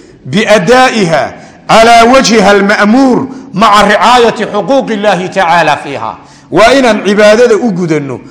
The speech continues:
sidii loogu talagalay inaan u gudanno, sidii laynoo amray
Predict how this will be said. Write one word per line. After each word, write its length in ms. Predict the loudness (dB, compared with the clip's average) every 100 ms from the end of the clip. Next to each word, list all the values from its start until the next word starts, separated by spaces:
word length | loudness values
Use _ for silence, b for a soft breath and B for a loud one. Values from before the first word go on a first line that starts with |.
| B B
sidii 420 | -6 -2 0 0
loogu 380 | 2 2 0 0
talagalay 520 | 0 0 0 -2 -2
inaan 280 | -2 -4 -6
u 60 |
gudanno, 480 | -10 -10 -10 -10 -16 -18 b b
sidii 400 | -4 -2 0 0 2
laynoo 420 | 0 0 0 0 2
amray 340 | -2 -2 -4